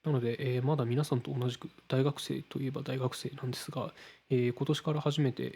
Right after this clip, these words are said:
ー、こういう授業で非常勤講師というのをやらせてもらっています。普段何をやっているかというとですね、結構説明するのが難しいんですが、例えば、え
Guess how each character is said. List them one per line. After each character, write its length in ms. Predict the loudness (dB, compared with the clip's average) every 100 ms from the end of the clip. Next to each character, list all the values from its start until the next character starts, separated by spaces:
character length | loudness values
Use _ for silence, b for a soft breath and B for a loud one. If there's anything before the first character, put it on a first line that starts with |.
| -6 -8
ー、 40 |
こ 180 | -4 0
う 60 | 0
い 60 |
う 20 | 0
授 180 | -2
業 140 | -2 -4
で 160 | -8
非 120 | -6 -4
常 160 | -4
勤 200 | -4 -6
講 160 | -4 -4
師 100 | -4
と 60 |
い 40 | -4
う 20 |
の 80 | -4
を 20 |
や 60 | -4
ら 100 | -6
せ 80 | -6
て 80 |
も 120 | -4 -4
ら 60 |
っ 40 | -6
て 160 | -6
い 20 |
ま 140 | -4 -4
す。 200 | -8 -14 _ B B B B B B _ _
普 140 | 0 4
段 180 | 6
何 180 | 6 6
を 40 | 4
や 80 |
っ 40 | 2
て 140 | 2
い 20 |
る 60 | 2
か 100 | 2
と 120 | -4
い 20 |
う 20 | -4
と 100 | -4
で 80 |
す 140 | -4 -2
ね、 140 | -2
結 200 | 0 -2
構 240 | 0 -4 -2
説 240 | -2 2
明 100 | 2
す 100 | 4
る 80 | 2
の 80 | 2
が 80 | 0
難 300 | -6 -6 -2
し 100 | 0
い 20 |
ん 80 | 0
で 80 | -2
す 80 |
が、 280 | -2 -2 0 -4 B B B B B _ _ -6 2
例 120 | 4
え 20 | 4
ば、 280 | 4 4 4
え 520 | 2 4 4 4 2